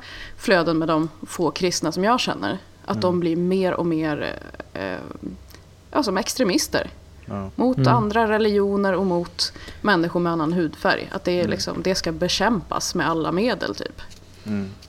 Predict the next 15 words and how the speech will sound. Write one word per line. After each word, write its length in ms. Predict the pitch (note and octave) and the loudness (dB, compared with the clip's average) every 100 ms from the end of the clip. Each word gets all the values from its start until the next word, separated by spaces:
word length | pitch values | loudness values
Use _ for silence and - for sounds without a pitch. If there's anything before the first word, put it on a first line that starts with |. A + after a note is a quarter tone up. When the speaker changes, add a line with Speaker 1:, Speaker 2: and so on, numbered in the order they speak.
| - | -4
Speaker 3:
Det 160 | B2 A#2+ | 6 8
är 40 | |
någonting 340 | C3+ C#3+ C3 C3 | 10 8 6 2
som 200 | C3+ A2+ | 2 4
vi 180 | A2+ C#3+ | 4 4
ändå 200 | D#3+ B2 | 4 2
har 40 | |
sagt 300 | - A#2+ - | 0 -4 -2
ganska 280 | B2+ A2 A#2+ | -2 0 -2
ofta, 220 | - B2 | 0 2
det 80 | C#3 | 4
är 40 | |
att 80 | - | 2
det, 460 | - C3 B2 C3+ B2 C#3 A2+ G#2 | -2 0 2 2 -2 -6 -10 -12
alltså, 180 | - | -10